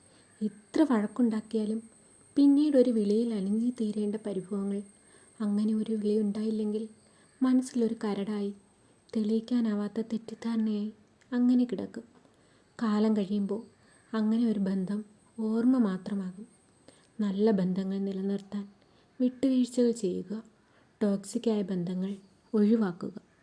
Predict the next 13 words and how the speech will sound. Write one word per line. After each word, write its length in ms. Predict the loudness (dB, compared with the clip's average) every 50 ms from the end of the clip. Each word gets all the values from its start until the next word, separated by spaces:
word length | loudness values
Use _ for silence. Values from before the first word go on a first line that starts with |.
| -20 -20 _ _ _ _ _ -20 -20 -20 -20 -20 _ _ 0 2
നേടാൻ 500 | 4 6 6 6 4 4 2 0 -2 -4 -8 -14 -20 _ _ 4
നീ 120 | 6 6 6 6
അത്രമേൽ 540 | 4 0 -2 -2 0 2 4 4 4 4 2
ആഗ്രഹിക്കുന്ന 600 | 2 0 0 -2 -2 -2 -2 -4 -2 -2 -2 -2 -2
ഒന്ന് 300 | -2 -4 -4 -6 -6 -6 -8 -10 -16 -20 _ _ -20 -20 -20 -16 _ 0
നിന്നെക്കൊണ്ട് 540 | 2 4 4 4 4 4 4 2 2 2 0
കഴിയില്ല. 500 | -2 -2 -2 -2 -2 -2 -4 -4 -6 -6 -8 -10 -14 -20 _ _ _ _ _ _ _ _ _ _ _ _ _ -6
ചുറ്റുമുള്ള 480 | -6 -6 -2 0 2 2 2 2 2 0 0
ആയിരം 320 | 0 2 2 2 2 2 2
പേർ 140 | 2 2 0
പറഞ്ഞോട്ടെ, 540 | 0 -2 -2 0 0 0 0 0 -2 -2 -4 -4 -6 -12 _ _ _ _ _ _ _ _ _ _
അത് 160 | -8 -6 -4 -2
നേടിയെടുക്കാൻ 760 | -2 -2 -2 -2 -4 -2 0 2 2 2 0 -2 -4 -6 -8